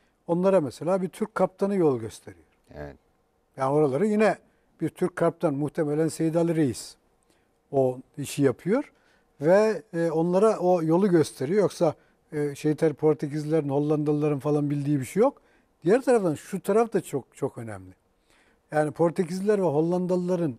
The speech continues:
Speaker 1: Hollandalılar diyorum, Portekizliler ve İspanyolların, e, gemilerine kaptanlık yapanlar Portekiz veya İspanyol değil, İtalyan. Niye İtalyan? E çünkü İtalyanlar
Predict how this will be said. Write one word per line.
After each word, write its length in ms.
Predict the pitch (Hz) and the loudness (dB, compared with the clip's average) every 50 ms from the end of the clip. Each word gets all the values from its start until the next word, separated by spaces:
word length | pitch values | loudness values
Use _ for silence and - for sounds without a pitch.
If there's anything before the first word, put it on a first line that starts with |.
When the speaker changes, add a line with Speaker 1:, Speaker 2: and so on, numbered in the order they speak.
| _ | _
Speaker 1:
Hollandalılar 680 | - 147 156 165 185 175 175 175 175 170 160 156 139 123 | -4 0 2 2 2 2 2 2 2 2 2 2 0 -2
diyorum, 260 | 127 123 117 110 104 - | -6 -8 -8 -10 -12 -8
Portekizliler 600 | - 147 147 135 - 151 151 180 180 208 208 196 | -2 -2 -2 0 -2 -4 -4 -2 0 0 0 2
ve 80 | 170 151 | 2 0
İspanyolların, 760 | 147 - - - 175 165 170 165 156 143 135 139 156 214 277 - _ _ _ _ _ _ _ _ _ _ _ _ _ _ _ _ _ _ _ _ - | -2 -4 -2 0 0 2 4 4 2 2 2 0 -2 -4 -4 -6 _ _ _ _ _ _ _ _ _ _ _ _ _ _ _ _ _ _ _ _ -4
e, 220 | 156 147 151 151 139 123 139 123 _ | -2 0 0 0 -2 -6 -10 -12 _
gemilerine 520 | - 147 156 180 190 202 202 202 202 196 185 | 2 2 2 4 4 4 2 2 2 0 -2
kaptanlık 600 | - - 165 - _ - 190 190 190 185 - - | -2 -2 -4 -4 _ -4 -2 -2 -2 -4 -4 -2
yapanlar 480 | 175 160 - 175 175 175 175 175 170 | -4 -2 0 -2 -2 -2 0 -2 -4
Portekiz 600 | - _ - 170 156 - - 160 - - 185 170 165 | -4 _ -4 -4 -4 -4 -6 -10 -6 -6 -6 -4 -2
veya 340 | 170 170 170 165 165 165 - _ _ _ _ _ _ _ _ _ _ | 0 0 0 0 -2 -4 -8 _ _ _ _ _ _ _ _ _ _
İspanyol 560 | - - - 180 180 185 185 175 165 151 139 | -16 -8 -2 0 0 0 2 0 0 -2 -2
değil, 280 | 151 165 151 113 87 _ _ - 69 71 - _ - | -4 -4 -4 -4 -6 _ _ -20 -20 -20 -20 _ -14
İtalyan. 440 | - - - 170 160 147 131 101 - _ _ _ _ _ _ _ - _ _ _ _ _ _ _ _ _ _ - | -12 -2 0 0 2 2 0 -2 -6 _ _ _ _ _ _ _ -20 _ _ _ _ _ _ _ _ _ _ -8
Niye 260 | 135 147 196 269 311 302 | -2 0 4 6 6 6
İtalyan? 460 | - - 175 147 131 131 160 226 311 _ _ _ _ _ _ _ _ _ _ _ _ _ _ _ _ _ | 6 4 2 2 2 2 0 -2 -2 _ _ _ _ _ _ _ _ _ _ _ _ _ _ _ _ _
E 60 | - 139 | -16 -14
çünkü 460 | - - 240 262 254 285 233 190 151 _ - | -6 -2 -2 0 2 2 2 2 0 _ -12
İtalyanlar 800 | - 131 - 170 185 190 185 185 170 170 185 226 285 285 - - | -14 -6 0 2 2 4 4 2 0 0 0 -2 -2 -2 -4 -12